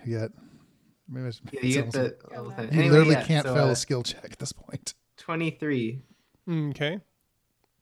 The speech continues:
Speaker 4: So yeah, you seem
Speaker 2: And
Speaker 4: to be pretty
Speaker 2: then
Speaker 4: well
Speaker 2: I
Speaker 4: hidden
Speaker 2: w-
Speaker 4: behind Red.
Speaker 2: So I have advantage. Do I get advantage if I shoot at, um,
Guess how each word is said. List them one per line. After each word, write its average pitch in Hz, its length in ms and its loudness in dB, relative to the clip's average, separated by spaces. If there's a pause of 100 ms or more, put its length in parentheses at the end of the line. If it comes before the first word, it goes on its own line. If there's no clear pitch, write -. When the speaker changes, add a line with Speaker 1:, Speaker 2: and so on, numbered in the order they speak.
(680)
Speaker 4:
So 165 100 -8
yeah, 143 120 -2
you 135 200 -4
seem 175 140 -2
Speaker 2:
And - 100 4
Speaker 4:
to 139 80 2
be 139 60 0
pretty 160 140 2
Speaker 2:
then 143 60 -4
Speaker 4:
well 143 80 0
Speaker 2:
I 135 60 -2
Speaker 4:
hidden 135 140 0
Speaker 2:
w- 135 140 -2
Speaker 4:
behind 127 300 -6
Red. 131 300 -4 (920)
Speaker 2:
So - 220 -10
I 127 60 -2
have 135 200 -4
advantage. 135 540 -4
Do 139 160 -4
I 131 140 -6 (340)
get 135 160 -4
advantage 131 720 -4 (140)
if 131 120 -12
I 127 180 -2
shoot 131 380 -4
at, 120 400 -6
um, 117 500 -6